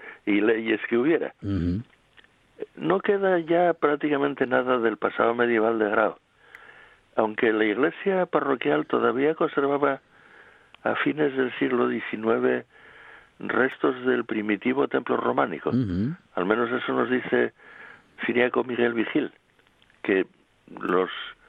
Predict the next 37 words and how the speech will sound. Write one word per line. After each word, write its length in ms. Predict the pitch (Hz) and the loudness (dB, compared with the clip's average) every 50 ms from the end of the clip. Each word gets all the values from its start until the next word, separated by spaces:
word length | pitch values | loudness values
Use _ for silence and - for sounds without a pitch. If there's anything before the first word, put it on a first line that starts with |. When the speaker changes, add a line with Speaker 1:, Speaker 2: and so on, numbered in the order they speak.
| - - - - - _ | -20 -20 -20 -20 -20 _
Speaker 1:
conoció 500 | - - 104 95 92 - - 131 135 143 | -2 -2 0 0 0 -2 0 0 2 2
y 40 | 151 | 2
los 140 | 147 135 123 | 0 0 0
remontaba 580 | 117 117 104 101 101 98 - 123 131 139 135 | 0 0 0 -2 -2 0 0 0 2 0 0
como 280 | - - 127 113 110 101 | -2 -2 -4 0 0 -2
al 80 | 101 - | 0 0
siglo 260 | - 120 110 107 107 | -2 0 0 0 0
doce. 360 | 120 120 101 - - 69 - _ _ _ _ _ _ _ _ _ _ _ _ _ _ _ - - - - - - - - - - - - _ _ _ _ - | 0 -2 -2 -4 -8 -14 -14 _ _ _ _ _ _ _ _ _ _ _ _ _ _ _ -20 -20 -20 -20 -20 -20 -20 -20 -20 -20 -20 -20 _ _ _ _ -4
Y 80 | - 180 | -4 0
cerca 280 | - 214 208 - 226 | 0 0 0 0 -2
de 80 | 220 214 | -2 0
la 100 | 208 196 | 0 -2
iglesia 440 | 185 - 196 202 185 - - 185 180 | 0 0 0 0 0 0 -2 -2 -2
existía 640 | 156 - 143 - - - 165 165 170 165 160 156 - _ - | -2 -4 -6 -6 -2 -2 0 2 2 2 0 0 -2 _ -2
otro 260 | - 147 - - 156 | -2 -2 0 -2 -4
hospital 440 | 151 - - 147 139 - 143 143 143 | -2 -2 -4 -4 -2 -2 -2 0 0
de 100 | 135 123 | -2 0
peregrinos 560 | - 127 123 123 131 135 131 127 127 127 123 - - - _ _ _ _ _ _ _ - _ _ _ _ _ _ _ _ _ _ _ _ | 0 -2 0 0 0 -2 0 0 -2 -2 -2 -4 -12 -18 _ _ _ _ _ _ _ -20 _ _ _ _ _ _ _ _ _ _ _ _
cuya 260 | - - 110 110 110 | -2 0 2 2 2
fecha 280 | 107 135 117 - - 135 | 2 0 -2 0 0 0
de 100 | 139 143 | 0 0
fundación 640 | - - 139 131 120 113 107 - 131 131 135 123 123 - | 0 -2 -2 0 0 0 2 2 0 0 0 -2 -6 -8
no 220 | 107 107 110 107 | -6 -2 0 0
logré 320 | 110 120 117 120 120 123 123 | 2 2 0 0 0 0 2
loca-, 340 | 123 123 113 - 120 107 - | 0 0 0 0 -2 -2 -2
localizar, 920 | - 110 101 80 - - - - 101 - 123 120 113 101 - - 117 113 110 | -6 -6 -4 -4 -4 -2 -2 -2 0 0 0 0 0 0 2 2 2 2 2
Speaker 2:
Ujú. 640 | 98 73 73 76 69 80 78 78 80 92 123 160 180 - - - - - _ _ | -4 -10 -10 -8 -6 -4 -4 -2 -2 -2 -2 -2 -4 -8 -14 -20 -20 -20 _ _
Speaker 1:
pero 180 | - 120 117 117 | 0 0 0 0
que 100 | 117 117 | 0 0
todavía 280 | 110 117 117 139 170 180 | 2 2 2 2 0 -4
estaba 220 | - - 202 202 | -2 0 0 0
en 80 | 196 196 | 0 0
funcionamiento 580 | - 175 160 - 156 156 151 160 165 160 - | -2 -4 -2 0 0 0 0 0 -2 0 0
en 80 | 156 147 | 0 0
el 80 | 131 | 2
siglo 200 | - 147 143 143 | 0 0 2 2
diecisiete. 580 | 139 131 127 127 120 - - 135 - - - - | 2 0 -2 -6 -6 -4 -6 -6 -4 -6 -8 -10